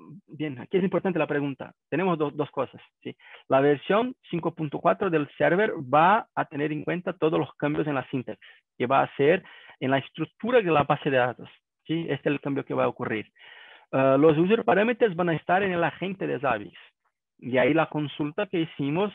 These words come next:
va a ser por la key, y la key va a ser la misma. Los, las métricas van a ser las mismas. Pero el cambio de la syntax, eh, ocurrió para las triggers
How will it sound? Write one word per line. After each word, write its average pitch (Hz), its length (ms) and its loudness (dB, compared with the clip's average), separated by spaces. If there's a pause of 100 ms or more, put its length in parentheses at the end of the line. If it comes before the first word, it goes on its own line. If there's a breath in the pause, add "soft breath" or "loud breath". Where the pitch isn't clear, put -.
va 135 520 -2
a 135 100 -4
ser 143 100 -2
por 143 160 0
la 147 300 2
key, 208 280 -4 (300 soft breath)
y 135 140 -4
la 139 160 4
key 185 180 -4
va 185 120 4
a 151 100 -4
ser 151 120 -2
la 143 80 -2
misma. 127 480 -8
Los, 120 760 -4
las 120 160 2
métricas 190 760 2 (520 loud breath)
van 143 180 2
a 139 140 -2
ser 156 100 -4
las 143 180 0
mismas. 123 460 -6 (480 loud breath)
Pero 175 600 6
el 139 180 0
cambio 180 260 0
de 208 100 2
la 165 200 2
syntax, 202 420 -6 (160)
eh, 147 680 -4
ocurrió 147 500 0
para 170 180 2
las 147 260 2
triggers 151 440 -2